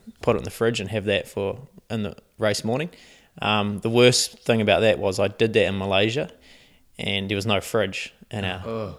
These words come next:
Speaker 1: in our hotel, so I ended up <laughs> having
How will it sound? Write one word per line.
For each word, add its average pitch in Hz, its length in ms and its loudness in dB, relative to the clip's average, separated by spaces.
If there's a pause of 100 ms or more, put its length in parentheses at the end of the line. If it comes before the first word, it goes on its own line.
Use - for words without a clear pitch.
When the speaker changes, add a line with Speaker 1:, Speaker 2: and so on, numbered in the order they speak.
(120)
Speaker 1:
in 110 80 -6
our 95 140 -2
hotel, 95 400 -2
so - 140 -10
I 107 160 -4
ended 101 240 -4
up - 80 -4
<laughs> - 720 -6 (260)
having 151 240 4